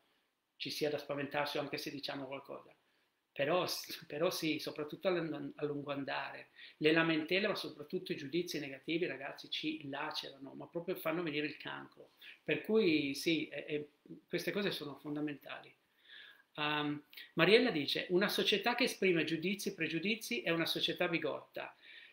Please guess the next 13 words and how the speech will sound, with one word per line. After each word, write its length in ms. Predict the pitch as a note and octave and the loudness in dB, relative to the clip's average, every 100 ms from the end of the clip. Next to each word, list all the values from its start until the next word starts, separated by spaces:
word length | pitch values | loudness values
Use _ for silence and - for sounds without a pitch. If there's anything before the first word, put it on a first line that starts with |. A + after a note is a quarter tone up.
| _ | _
Eh, 320 | D#3+ D3 D3 - - _ | -2 0 0 -4 -10 _
condivido 500 | - F3 F3+ F#3+ G#3+ | -2 2 4 6 6
pienamente, 840 | G#3+ F#3+ G#3+ G#3+ A3+ A#3+ - B3 A#3+ - - - | 6 6 8 8 4 2 2 2 0 -8 -18 -2
ehm, 600 | F3 E3 D#3+ D#3+ D#3+ - - | 2 6 6 4 -2 -6 -10
eh, 1600 | F#3+ G3 - - - - - - _ _ _ - F3+ - D#3 - | -12 -10 -12 -18 -16 -12 -12 -12 _ _ _ -10 -6 -4 -6 -6
è 20 | G3 | -2
bello 340 | C#3 F#3+ G#3+ | 12 12 12
comunque 400 | A3 F3 F#3+ E3 | 8 6 6 6
che 100 | F3 | 6
chiudi 500 | D#3+ F3+ D#3+ F3 G#3+ | 4 4 4 4 2
con 200 | - E3+ | 2 2
un 120 | D3+ C#3 | 4 0
giudizio. 720 | C#3+ D#3+ D#3 - C3+ - | 0 2 2 0 -6 -8